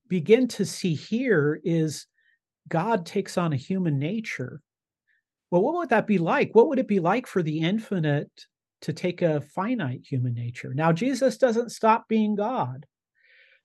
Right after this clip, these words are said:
Uh, you know, when we talk about the Trinity, we talk about one what and three whos. Here in the incarnation, we're talking about one who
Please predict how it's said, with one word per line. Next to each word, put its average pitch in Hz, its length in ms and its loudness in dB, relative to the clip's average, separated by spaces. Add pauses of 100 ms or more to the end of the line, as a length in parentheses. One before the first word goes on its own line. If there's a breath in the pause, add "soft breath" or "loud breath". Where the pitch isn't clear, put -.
Uh, 151 460 0
you 175 100 2
know, 175 140 6
when 190 100 4
we 180 100 4
talk 233 260 4
about 233 200 0
the 165 80 -4
Trinity, 170 560 0
we 160 180 0
talk 185 280 -2
about 170 320 0
one 185 380 0
what 180 420 -2
and 143 200 0
three 185 420 -2
whos. 151 720 -2 (520)
Here 277 460 2
in 208 100 6
the 185 140 2
incarnation, 196 840 0
we're 156 140 0
talking 180 460 -2
about 147 400 0
one 170 420 -2
who 135 580 -2